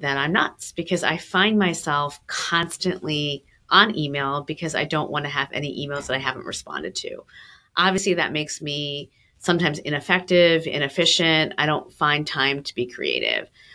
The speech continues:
So one strategy that I have for dropping the ball in business is, like, don't pursue inbox zero.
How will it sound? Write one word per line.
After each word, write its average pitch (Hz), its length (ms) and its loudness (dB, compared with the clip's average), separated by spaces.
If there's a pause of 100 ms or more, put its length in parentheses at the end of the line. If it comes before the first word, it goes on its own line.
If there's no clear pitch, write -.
(160)
So 175 320 6
one 202 280 6
strategy 180 440 4
that 160 120 2
I 156 80 4
have 151 300 2
for 151 80 -2
dropping 147 320 0
the 143 60 -2
ball 139 280 2
in 143 160 -4
business 165 560 0
is, 156 220 0
like, 147 200 -4
don't 151 320 2
pursue 143 680 -2 (360)
inbox 131 440 -8
zero. - 500 -4